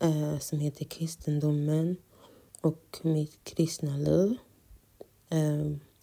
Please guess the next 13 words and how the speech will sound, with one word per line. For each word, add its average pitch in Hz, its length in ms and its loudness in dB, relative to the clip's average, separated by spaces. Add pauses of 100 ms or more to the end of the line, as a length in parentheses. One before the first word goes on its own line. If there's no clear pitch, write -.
(600)
idag 175 400 2
tänkte 165 320 2
jag 147 140 2
prata 143 480 2
om 139 440 0 (1300)
allt. - 580 0 (1040)
Ehm, 151 380 -2 (2750)
<clears throat> - 0 -
jag, 170 720 0
eh, 160 520 0 (1300)
vet 170 440 2
att, - 480 -4
eh, 143 340 -2